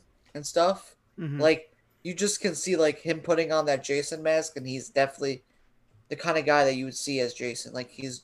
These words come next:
Speaker 1: just looks the part. He's got everything going, like, the size and the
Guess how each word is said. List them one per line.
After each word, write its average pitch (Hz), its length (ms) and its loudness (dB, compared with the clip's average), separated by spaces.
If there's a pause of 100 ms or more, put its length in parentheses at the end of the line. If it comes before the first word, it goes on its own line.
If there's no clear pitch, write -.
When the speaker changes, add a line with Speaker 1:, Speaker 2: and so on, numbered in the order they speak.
(120)
Speaker 1:
just - 360 -8 (500)
looks 147 260 -2
the - 120 -2
part. 143 440 2
He's 139 180 -6
got 143 200 4
everything 135 400 2
going, 135 380 2
like, 131 240 -6
the 123 80 -12
size 139 520 4
and 131 120 -10
the 120 140 -6